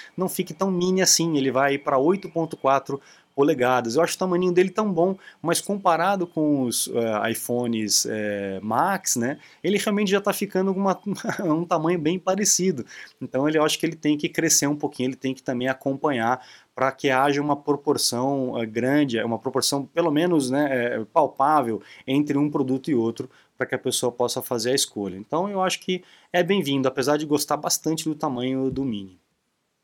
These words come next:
Ah, bom, o rumor é que a Apple vai utilizar o processador de cinco nanômetros, que já tá pronto, né? Pra você ter uma ideia, eles já estão,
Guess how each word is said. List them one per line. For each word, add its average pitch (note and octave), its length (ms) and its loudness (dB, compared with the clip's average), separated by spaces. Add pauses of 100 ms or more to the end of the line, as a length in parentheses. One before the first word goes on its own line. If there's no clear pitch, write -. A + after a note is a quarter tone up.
(480)
Ah, C#3 180 4
bom, C#3 280 2
o D3+ 280 4
rumor F#3+ 360 2
é A3+ 60 2
que G#3+ 180 -2
a F3+ 180 4
Apple F3+ 200 -2
vai E3 120 2
utilizar D#3+ 640 2
o C#3+ 60 0
processador A#2+ 640 -2
de A2 120 -4
cinco D#3+ 380 0
nanômetros, B2 680 -2
que - 140 -8
já B2 120 2
tá A#2+ 180 -2
pronto, D#3+ 460 -6
né? A#2+ 280 -4
Pra G#2 140 -8
você - 160 -4
ter A2+ 120 -4
uma B2+ 120 0
ideia, A2+ 220 0
eles A2+ 120 -2
já A#2+ 100 0
estão, B2+ 360 -2